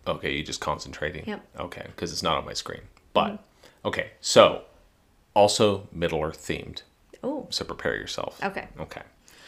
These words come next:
Speaker 1: So, the Easterlings
Speaker 2: Mm-hmm.
Speaker 1: or the Hadrim
Speaker 2: Mm-hmm.
Speaker 1: were a race of men who decided that they were going to be in concert with Sauron.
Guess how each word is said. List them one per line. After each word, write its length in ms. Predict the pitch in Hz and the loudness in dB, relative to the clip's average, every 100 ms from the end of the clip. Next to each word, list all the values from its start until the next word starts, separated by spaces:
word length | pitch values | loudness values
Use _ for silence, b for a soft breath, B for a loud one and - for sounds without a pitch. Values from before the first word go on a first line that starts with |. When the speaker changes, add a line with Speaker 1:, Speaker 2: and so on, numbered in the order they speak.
| B B B | B B B
Speaker 1:
So, 380 | - 107 90 - - | 2 4 4 0 -6
the 140 | 107 - | -4 -2
Easterlings 880 | - - 87 82 - 104 - - - _ _ _ | -2 0 0 -2 -6 -6 -6 -6 -10 _ _ _
Speaker 2:
Mm-hmm. 280 | 214 202 196 - _ - - - | -6 -4 -6 -10 _ -20 -20 -4
Speaker 1:
or 120 | 95 | 0
the 100 | 87 | 0
Hadrim 760 | 82 - 92 - 92 92 82 98 - _ _ _ - | 0 0 0 0 -2 -2 -6 -10 -12 _ _ _ -10
Speaker 2:
Mm-hmm. 440 | 190 180 180 262 | -8 -8 -10 -6
Speaker 1:
were 380 | 92 92 87 - | 2 4 4 2
a 100 | 87 | 0
race 420 | 82 85 85 - - - | 2 2 2 -2 -4 -2
of 340 | 80 78 - - | 0 -2 -4 -12
men 600 | 90 87 85 - 73 85 B B B B - - | -6 0 0 0 -6 -8 B B B B -18 4
who 680 | 113 104 98 95 92 87 - - _ _ - | 6 6 6 4 4 2 0 -14 _ _ -10
decided 480 | 95 - 92 85 80 | -2 2 4 4 2
that 120 | 76 | -2
they 120 | 82 | 0
were 140 | 73 76 | 0 -2
going 340 | 80 78 73 | -4 -4 -4
to 220 | - 80 76 | -6 -6 -6
be 460 | 80 78 73 - - _ | -4 -4 -4 -8 -14 _
in 320 | - 78 71 - - | -6 -4 -6 -10 -4
concert 640 | - 113 82 73 - - | 2 2 2 -4 -8 -8
with 200 | 80 - - | -10 -10 -10
Sauron. 680 | - - 85 85 82 - - | -2 0 0 -2 -4 -10 -14